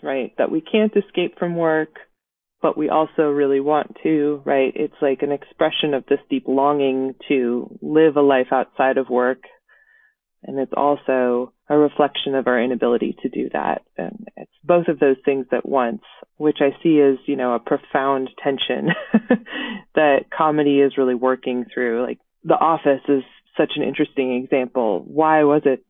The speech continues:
in the pandemic, when offices were shut down and whatnot,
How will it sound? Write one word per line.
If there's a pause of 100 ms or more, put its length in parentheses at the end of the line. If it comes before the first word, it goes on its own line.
in
the
pandemic, (460)
when
offices
were
shut
down
and
whatnot,